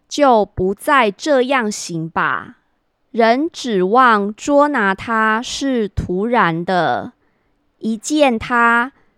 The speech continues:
岂不丧胆吗？没有那么凶猛的人敢惹它。这样，谁能在我面前站立得住呢？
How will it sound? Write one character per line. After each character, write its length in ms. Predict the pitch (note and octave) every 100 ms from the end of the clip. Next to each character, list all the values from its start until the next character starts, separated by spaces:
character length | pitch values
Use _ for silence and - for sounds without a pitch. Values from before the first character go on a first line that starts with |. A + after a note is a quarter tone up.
| -
岂 300 | - B3+ G3+
不 340 | - G3+ G#3
丧 400 | - - E4 B3
胆 240 | G#3+ F#3 E3+
吗？ 720 | E3+ F3+ F3+ F3+ F#3 A3 B3+ _ _ _ _ _ _ _ _
没 260 | G#3+ G#3 C#4
有 240 | C#4 G#3
那 240 | G3+ C4 B3+
么 340 | A3+ G#3 F#3+
凶 400 | - - D4 D#4+
猛 240 | C#4+ G3
的 240 | F3+ F3+ F3
人 480 | E3+ F3 E3+ F3 G#3
敢 460 | A3+ F#3 F#3 G#3+
惹 300 | A3 G#3 D#3
它。 680 | - - F#3 F3+ F#3 F3+ A#3 _ _ _ _ _ _
这 240 | - B3+ G#3
样， 480 | G#3+ G3+ F3 D#3+ G3+ _ _ _
谁 360 | - - A#3 A#3+
能 320 | D4+ B3+ B3
在 340 | B3+ F4+ E4 C4
我 280 | G3 F3
面 320 | E3 A#3 A#3 G3+
前 560 | - G#3 F3 E3 F3+
站 360 | G#3 E4+ C#4 B3
立 180 | C#4 A#3
得 260 | G3 F#3
住 380 | F3 - C4 G#3+
呢？ 680 | G3+ F#3+ F#3+ G3 G3 A3